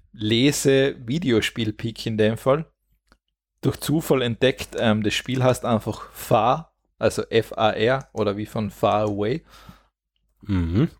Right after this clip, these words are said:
Speaker 1: Ähm, Far Lone Sales, noch voll ausgeschrieben. Ähm, ich weiß nicht, ob das, ob man das als Spiel bezeichnen kann.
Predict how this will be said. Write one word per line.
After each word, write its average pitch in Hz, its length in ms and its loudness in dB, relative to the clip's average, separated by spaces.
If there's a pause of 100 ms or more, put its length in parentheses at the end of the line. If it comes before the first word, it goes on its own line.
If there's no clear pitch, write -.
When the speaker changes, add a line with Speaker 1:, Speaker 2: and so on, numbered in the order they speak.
(160)
Speaker 1:
Ähm, 120 540 2 (960)
Far 131 320 0
Lone 127 320 2
Sales, 123 720 0
noch 110 280 -2
voll 123 260 2
ausgeschrieben. 120 720 -2 (1080)
Ähm, 117 500 2 (920)
ich - 160 -4
weiß - 240 -2
nicht, 147 160 -2
ob - 140 -10
das, - 380 -6 (100)
ob 127 80 -2
man 113 140 2
das 104 140 -2
als 101 100 0
Spiel - 380 -2
bezeichnen 110 600 0
kann. 131 280 2